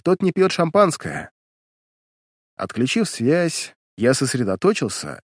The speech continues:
и на полной скорости рванул вверх, пробивая своим телом облачную завесу и летя дальше в космос.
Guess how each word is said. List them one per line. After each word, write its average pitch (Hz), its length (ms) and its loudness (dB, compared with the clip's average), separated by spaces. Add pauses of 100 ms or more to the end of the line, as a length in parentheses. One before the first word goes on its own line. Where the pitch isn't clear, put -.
(120)
и 98 60 -8
на 113 140 0
полной 120 240 2
скорости 196 420 0
рванул 139 340 4
вверх, 156 500 -2 (200)
пробивая 117 400 2
своим 95 260 -2
телом 151 380 2
облачную 151 400 2
завесу 143 600 0 (320)
и 95 80 -6
летя 107 260 0
дальше 143 340 2
в 147 60 -8
космос. - 560 -10